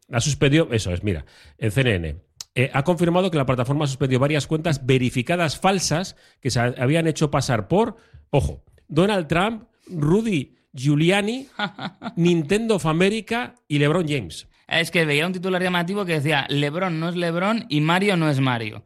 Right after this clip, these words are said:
Speaker 1: Sí.
Speaker 2: Claro, es verdad que Mario es un personaje de ficción, por lo tanto, dice, "Bueno, mm, no sé si ahora Mario se va en un rant antisemita, sería un problema para Nintendo, pero no es una persona real".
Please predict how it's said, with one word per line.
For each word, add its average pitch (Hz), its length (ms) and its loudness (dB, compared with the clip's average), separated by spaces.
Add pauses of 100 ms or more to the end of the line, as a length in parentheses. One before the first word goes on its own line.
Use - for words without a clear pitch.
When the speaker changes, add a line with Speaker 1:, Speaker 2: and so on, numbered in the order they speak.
Speaker 1:
Sí. 104 200 -4
Speaker 2:
Claro, 165 260 2
es 139 60 -6
verdad 151 260 0
que 156 100 0
Mario 160 300 2
es 160 80 0
un 165 80 0
personaje 143 320 0
de 143 80 0
ficción, 160 340 -2
por 170 100 0
lo 143 80 -2
tanto, 151 280 2
dice, 135 280 -2
"Bueno, 139 400 2
mm, 127 600 -6
no 139 100 -2
sé 143 160 -4
si 143 160 2
ahora 139 360 2 (260)
Mario 143 360 2
se 139 120 -2
va 143 160 2
en 139 60 0
un 139 140 0
rant 143 280 0
antisemita, 139 1160 0
sería 127 200 -6
un 131 60 -4
problema 135 220 -2
para 135 200 0
Nintendo, 135 340 -2
pero 156 120 -2
no 127 40 0
es 120 60 -4
una 127 100 -2
persona 120 240 -4
real". 123 400 0